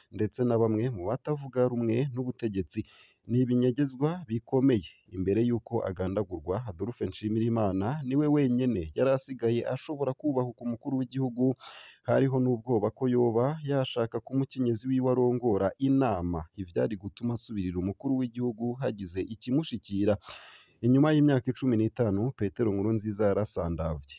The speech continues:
Ubutegetsi bwavuze ko umutima wiwe wahagaze giturumbuka, nta kindi cakozwe kijanye no kumenya icatumye uhagarara.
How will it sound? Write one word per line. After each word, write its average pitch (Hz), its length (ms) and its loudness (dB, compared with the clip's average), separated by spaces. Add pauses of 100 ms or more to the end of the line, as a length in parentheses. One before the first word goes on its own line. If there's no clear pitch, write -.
(120)
Ubutegetsi 104 760 -2
bwavuze 113 680 -2
ko - 180 -6
umutima 120 480 -2
wiwe 127 280 -2
wahagaze 120 500 -2
giturumbuka, 92 840 -4 (400)
nta 92 220 -4
kindi 123 300 -4
cakozwe 101 520 -4
kijanye 117 520 0
no 135 140 0
kumenya 110 460 -2
icatumye 117 760 -4 (120)
uhagarara. 101 640 -2